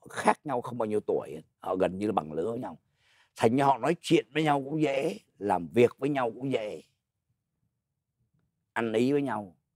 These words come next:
Ông Reagan như tôi nói hồi nãy, trước chương trình quảng cáo, cái chính sách đối ngoại ông không có bằng.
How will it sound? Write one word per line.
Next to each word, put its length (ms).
Ông 220
Reagan 320
như 80
tôi 140
nói 160
hồi 100
nãy, 340
trước 120
chương 180
trình 180
quảng 120
cáo, 300
cái 340
chính 160
sách 180
đối 140
ngoại 260
ông 180
không 200
có 60
bằng. 200